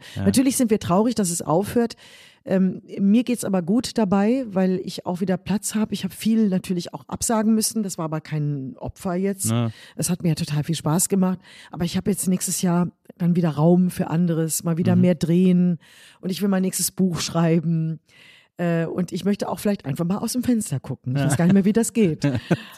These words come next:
Speaker 2: Aber für meine Kolleginnen und Kollegen hoffe ich natürlich, die eben aus dem Journalismus kommen, dass es für die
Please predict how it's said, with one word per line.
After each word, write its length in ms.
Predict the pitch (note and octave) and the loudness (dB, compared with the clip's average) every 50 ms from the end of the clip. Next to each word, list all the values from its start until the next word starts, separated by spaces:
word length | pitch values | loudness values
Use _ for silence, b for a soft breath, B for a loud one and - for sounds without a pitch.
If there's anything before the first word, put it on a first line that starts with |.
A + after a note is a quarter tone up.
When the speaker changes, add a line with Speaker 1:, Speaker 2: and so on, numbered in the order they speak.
| B B B | B B B
Speaker 2:
Aber 300 | F3 F#3+ G3+ G3+ G#3 G#3 | 0 2 2 2 2 2
für 140 | - - A3+ | 2 2 2
meine 480 | G#3 G#3+ G#3+ G#3+ G#3+ G#3 G#3 - - F#3+ | 4 4 4 4 2 2 0 -2 -6 -6
Kolleginnen 640 | - - A3 G#3+ A#3 C#4 A#3+ D4 C#4 C4+ B3+ A3+ | -2 0 2 2 4 2 2 2 2 2 2 2
und 100 | G#3+ A3 - | 0 -2 0
Kollegen 680 | - A3 G#3 A#3+ C4+ - B3+ A#3+ G#3 - - G#3+ - _ - _ _ - | 0 0 2 0 0 -2 -4 -6 -6 -8 -12 -20 -20 _ -20 _ _ -8
hoffe 300 | - F#3+ D#3 G#3 A3+ G3 A#3+ | -8 -6 -4 -4 -4 -4 -4
ich 80 | - | -2
natürlich, 600 | G3+ G#3+ G#3 - A3 G3+ G#3 G3+ - - - _ - | -2 -2 0 0 2 2 2 0 -2 -6 -14 _ -8
die 160 | F#3+ F#3 - | -8 -6 -6
eben 540 | - - A3+ F3+ F#3 G3+ G3 F#3+ F3+ _ b b b b b b b b b | -4 -4 -4 -2 -2 -2 -2 -2 -6 _ b b b b b b b b b
aus 160 | - F3+ - | -10 -8 -6
dem 140 | - G3+ G3 | -2 0 0
Journalismus 680 | F#3 F3+ F3+ F3+ F3 F3+ A3+ A3 - - A3 A3 - - | 0 2 2 0 0 0 -2 -4 -2 -2 -2 -2 -2 -4
kommen, 460 | - - - G#3 G3+ G3+ G#3 G#3 G3+ | -6 -2 0 2 2 2 2 2 0
dass 160 | G3 G3 F3 | 0 -2 -4
es 140 | - F3 - | -4 -6 -4
für 120 | - G3 F3+ | -2 -4 -2
die 420 | D3 F#3 G3 G#3 G#3+ A3 A3+ G3+ | -2 -2 0 0 2 0 0 -4